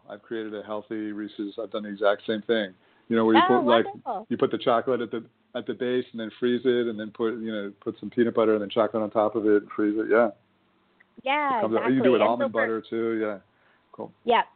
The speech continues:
Speaker 2: yeah.
Speaker 1: Yeah.
Speaker 2: Usually I use almond butter and, uh, add a few other things in
Speaker 1: Uh-huh.
Speaker 2: there to make it mimic that taste. And, and for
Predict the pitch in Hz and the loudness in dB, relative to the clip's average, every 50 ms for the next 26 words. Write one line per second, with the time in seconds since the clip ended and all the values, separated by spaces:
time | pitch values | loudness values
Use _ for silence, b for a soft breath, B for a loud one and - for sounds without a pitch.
0 | _ _ - 214 208 202 220 269 254 311 294 269 254 240 233 240 226 214 190 190 | _ _ -6 -2 -2 -2 -2 -4 -4 -4 -4 -4 -4 -4 -6 -6 -6 -6 -8 -8
1 | - 214 208 196 202 196 202 202 202 202 196 - 180 175 175 170 170 175 170 165 | -12 -14 -10 -8 -8 -6 -6 -6 -6 -6 -8 -8 -10 -12 -12 -10 -10 -10 -8 -8
2 | 175 185 - 196 196 202 196 _ 214 202 185 185 190 196 185 - 196 190 180 185 | -8 -4 -2 -2 -2 -2 -4 _ -4 -2 -2 -2 -2 -4 -6 -6 -8 -8 -6 -6
3 | 185 180 185 180 185 185 - 208 185 175 175 - - 175 - - _ _ _ 196 | -4 -2 -2 -4 -4 -4 -8 -8 -8 -8 -8 -4 -4 -4 -4 -4 _ _ _ 0
4 | 196 185 190 185 190 214 - 180 185 165 170 - - _ - - 180 180 185 226 | 2 2 2 2 0 -4 -2 -2 0 0 0 -2 -6 _ -4 -2 -2 -2 -2 -4
5 | - _ - - 185 185 190 180 202 220 220 - 269 | -6 _ -4 -2 -2 -2 -2 -2 -2 -2 2 2 0